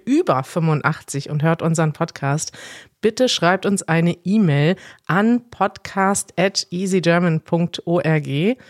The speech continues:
Manuel wird all diese E-Mails persönlich lesen, aber bitte schreibt uns nur, wenn einer dieser Fälle zutrifft. Wenn ihr jetzt sagt, „Ah, ich bin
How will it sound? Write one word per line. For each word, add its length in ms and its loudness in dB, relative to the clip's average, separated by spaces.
Manuel 460 2
wird 160 0
all 180 2
diese 200 0
E-Mails 360 0
persönlich 680 -2
lesen, 500 0
aber 160 2
bitte 240 -2
schreibt 340 0
uns 220 0
nur, 400 2
wenn 160 2
einer 320 2
dieser 240 2
Fälle 320 0
zutrifft. 640 -6
Wenn 220 -2
ihr 100 0
jetzt 220 -2
sagt, 240 -4
„Ah, 160 0
ich 180 -12
bin 240 0